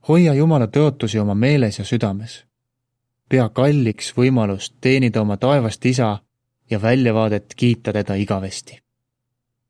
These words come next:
Kuidas sa vastaksid? Kuidas on Jehova näidanud, et peab inimesi kalliks? Millest ilmneb, et meie tahame kuuluda Jehova perre?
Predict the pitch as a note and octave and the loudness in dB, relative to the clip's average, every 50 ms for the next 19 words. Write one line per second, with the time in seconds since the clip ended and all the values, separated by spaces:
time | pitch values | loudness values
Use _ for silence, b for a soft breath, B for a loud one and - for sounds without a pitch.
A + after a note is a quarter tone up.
0 | _ _ _ _ _ _ _ _ _ _ _ _ _ _ _ _ _ _ _ _ | _ _ _ _ _ _ _ _ _ _ _ _ _ _ _ _ _ _ _ _
1 | _ _ _ _ - D3 - C#3+ - - B2+ D3+ D3+ - - - F#2+ - - G#2+ | _ _ _ _ -4 -2 -2 -2 -2 -2 0 -2 -2 -2 -4 -8 -10 -8 -10 -12
2 | - - - _ _ _ _ _ _ _ _ _ _ _ _ _ _ _ _ _ | -12 -12 -20 _ _ _ _ _ _ _ _ _ _ _ _ _ _ _ _ _
3 | _ _ _ _ - F3+ G3 G#3+ F3+ - D3 C3 B2 A#2 G#2+ G2+ D3 E3+ D#3 C3 | _ _ _ _ -2 0 2 2 2 2 2 2 2 2 2 2 2 2 2 2
4 | A#2 C3 D3+ E3 D3 B2+ A2 G#2 G2+ F#2+ G#2 G2 - - _ - C#3+ C3+ A#2+ B2+ | 2 2 2 2 2 0 -2 -2 -2 -4 -6 -8 -8 -10 _ 0 0 0 2 0
5 | C3 C#3+ B2+ G#2 G2+ F#2+ - - - B2+ B2+ A#2+ G2 F#2 G2 - - - - - | 0 0 0 0 -2 -6 -8 -4 -2 -2 0 0 -2 -6 -12 -14 -16 -16 -16 -18
6 | _ _ _ _ _ _ _ _ _ _ _ _ _ _ _ _ _ _ _ _ | _ _ _ _ _ _ _ _ _ _ _ _ _ _ _ _ _ _ _ _
7 | _ _ _ _ _ _ _ _ _ _ _ _ _ _ _ _ _ _ _ C3 | _ _ _ _ _ _ _ _ _ _ _ _ _ _ _ _ _ _ _ 0
8 | C#3 C#3+ C3+ A#2+ - - - E3 F#3+ F#3 C3+ A2+ G#2 F#2+ G#2+ G2+ - - B2 C#3+ | 2 2 2 0 -2 -2 0 2 2 2 2 0 0 -2 -4 -4 -2 -2 0 2
9 | E3+ E3 B2+ A#2 A2+ G2+ G2+ G2 F#2+ G2 - B2 B2+ A#2 A2+ G#2 A2+ G#2+ G#2 G2+ | 2 2 2 0 -2 -4 -4 -4 -6 -4 -2 0 0 0 0 0 0 -2 -2 -2
10 | - C#3+ D3 C3+ A#2 G#2+ C3+ D3 C3 A2 G2+ G2+ | -2 -2 0 0 0 0 -2 -2 -2 -4 -8 -10